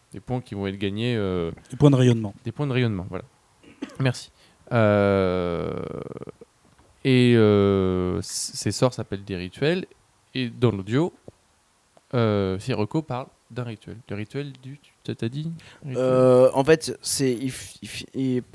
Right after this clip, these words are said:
Speaker 3: le rituel du sentiment.
Speaker 1: Le rituel du sentiment. Bon, bah, le rituel du sentiment, c'est le, c'est le rituel de la lecture sentimentale.
Speaker 3: Non.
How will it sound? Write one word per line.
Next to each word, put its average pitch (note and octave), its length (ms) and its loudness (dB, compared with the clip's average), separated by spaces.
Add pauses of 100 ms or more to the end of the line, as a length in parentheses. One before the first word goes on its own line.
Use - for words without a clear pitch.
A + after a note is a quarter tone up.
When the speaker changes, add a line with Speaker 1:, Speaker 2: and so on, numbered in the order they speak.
Speaker 3:
le C#3 100 4
rituel D#3 220 6
du E3 120 0
sentiment. D#3+ 480 6 (120)
Speaker 1:
Le - 140 -20
rituel D#3+ 160 -4
du B2+ 60 0
sentiment. D3 380 2
Bon, A#2+ 140 0
bah, G#2+ 100 0
le G#2+ 100 -2
rituel A#2 220 0
du A#2 60 -6
sentiment, B2+ 320 -2
c'est C#3 120 -6
le, G#2 260 -4
c'est - 160 -14
le G#2 360 -2
rituel A#2+ 220 -4
de B2 60 -2
la A2 100 -2
lecture A2+ 280 -2
sentimentale. A#2+ 520 2
Speaker 3:
Non. G#2 60 -8